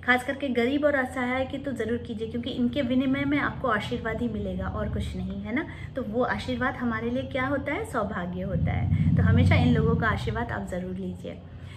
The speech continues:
अगला आता है कि अपने धर्म की रक्षा कीजिए, मानव समाज की रक्षा कीजिए, अपने देश और जन्मभूमि की रक्षा ज़रूर कीजिए। मन, वाणी और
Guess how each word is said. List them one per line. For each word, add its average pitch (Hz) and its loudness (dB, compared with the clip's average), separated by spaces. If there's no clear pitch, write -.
अगला 311 2
आता 320 2
है 349 -2
कि 311 0
अपने 302 0
धर्म 277 2
की 285 0
रक्षा 247 -2
कीजिए, 208 -8
मानव 220 -4
समाज 226 -2
की 294 -4
रक्षा 285 -2
कीजिए, 254 -4
अपने 247 0
देश 285 4
और 247 6
जन्मभूमि 262 6
की 240 4
रक्षा - 4
ज़रूर 208 2
कीजिए। - 0
मन, 311 6
वाणी 240 2
और 220 -8